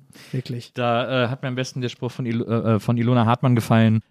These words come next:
Speaker 2: Äh, "Norden, Süden, Osten, ich richte mich nach Drosten." Das fand ich
Speaker 1: <laughs> Ja,
Speaker 2: sehr, <laughs>
Speaker 1: ey,
Speaker 2: fand ich
Speaker 1: das
Speaker 2: sehr
Speaker 1: ist, aber das ist doch tatsächlich, das ist doch tatsächlich auch etwas, äh, wir, wir unterhalten uns ja jetzt Ende April.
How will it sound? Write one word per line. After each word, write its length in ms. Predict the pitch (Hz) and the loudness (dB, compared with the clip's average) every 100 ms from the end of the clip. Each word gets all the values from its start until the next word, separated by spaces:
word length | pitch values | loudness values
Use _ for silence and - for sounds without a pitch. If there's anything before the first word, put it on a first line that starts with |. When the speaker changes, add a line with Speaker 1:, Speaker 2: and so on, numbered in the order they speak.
| - | -12
Speaker 2:
Äh, 140 | 107 | -10
"Norden, 400 | 113 127 143 147 | -4 0 0 0
Süden, 220 | 131 135 | 0 -2
Osten, 420 | 131 139 - 156 147 | -2 -4 -4 -6 -6
ich 200 | 120 127 | -6 -6
richte 220 | 131 131 | -6 -4
mich 140 | 120 | -4
nach 140 | 120 107 | -4 -6
Drosten." 460 | 110 110 - 95 - - 147 | -4 -4 -4 -12 -12 -14 -10
Das 180 | 220 190 | -8 -6
fand 180 | 208 - | -6 -6
ich 160 | 202 170 | -6 -4
Speaker 1:
<laughs> 20 | |
Ja, 160 | 214 - | -4 -2
Speaker 2:
sehr, 160 | 160 - | -4 0
<laughs> 40 | |
Speaker 1:
ey, 160 | 170 214 | 0 0
Speaker 2:
fand 180 | 131 110 | -4 -4
ich 60 | |
Speaker 1:
das 140 | 202 269 | -4 -2
Speaker 2:
sehr 80 | |
Speaker 1:
ist, 100 | 311 - - | -6 -8 -6
aber 160 | 185 185 | -4 0
das 240 | 214 254 | -2 -2
ist 180 | 302 - | -4 -4
doch 100 | 240 | -4
tatsächlich, 600 | 220 202 226 226 226 - | -4 -2 -4 -4 -6 -4
das 160 | 190 | -4
ist 160 | 240 233 | -4 -6
doch 80 | 220 | -6
tatsächlich 540 | 190 - 190 196 - | -6 -6 -6 -6 -6
auch 180 | 151 180 | -8 -8
etwas, 460 | 202 - 185 180 - - - | -10 -8 -8 -10 -14 -20 -14
äh, 220 | - 156 151 | -4 -4 -2
wir, 240 | 170 156 | -4 -4
wir 160 | 151 165 | -4 -8
unterhalten 420 | 170 165 165 185 | -8 -8 -10 -8
uns 140 | 170 | -10
ja 80 | 165 | -6
jetzt 320 | 156 156 - | -6 -6 -6
Ende 220 | 151 170 147 | -6 -6 -6
April. 640 | 135 131 143 160 196 | -10 -6 -2 0 0